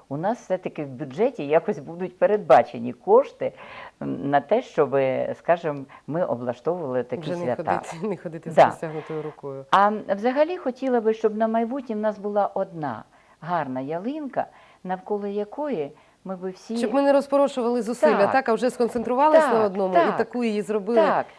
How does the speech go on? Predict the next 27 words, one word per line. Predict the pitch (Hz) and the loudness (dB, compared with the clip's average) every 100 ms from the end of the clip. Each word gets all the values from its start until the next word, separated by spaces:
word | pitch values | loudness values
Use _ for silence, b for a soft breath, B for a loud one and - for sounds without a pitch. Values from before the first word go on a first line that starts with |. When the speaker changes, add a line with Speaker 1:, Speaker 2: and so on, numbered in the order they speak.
| B - | B -8
Speaker 1:
І | 320 | -4
розважальні | 330 302 330 302 311 294 | -4 -2 -2 0 -2 -2
програми | 277 277 190 185 190 185 170 | -4 -2 0 0 0 0 -2
б | |
робили, | 160 156 147 143 143 | -2 0 0 0 -2
і | 196 | -4
святкові | 247 269 294 233 262 254 | -4 -4 -4 0 0 0
програми | 240 226 196 190 170 160 | -2 0 2 0 0 0
робили. | 156 135 127 131 B B B | -2 -2 -4 -6 B B B
І | - | -10
це | 277 330 | -4 -4
було | 311 311 | -2 -4
б, | 262 | -2
знаєте, | 294 311 269 226 208 B B B B _ _ _ - | -2 -2 0 -2 -4 B B B B _ _ _ -8
ну, | 247 269 | -6 -6
я | 240 269 | -4 -4
не | 277 | -6
знаю, | 269 269 240 196 | -6 -4 0 0
у | |
нас | 196 226 | 0 -4
там | 233 240 226 | -4 -6 -6
площа, | - 240 226 170 - 120 - B B B | -6 -4 -4 -6 -8 -10 -10 B B B
у | - | -6
нас | 220 247 | -4 -4
там | - 247 | -6 -8
площа | 240 277 285 - | -8 -10 -10 -10
гідності. | 269 220 226 214 147 123 120 - 117 | -8 -6 -6 -8 -8 -8 -10 -14 -16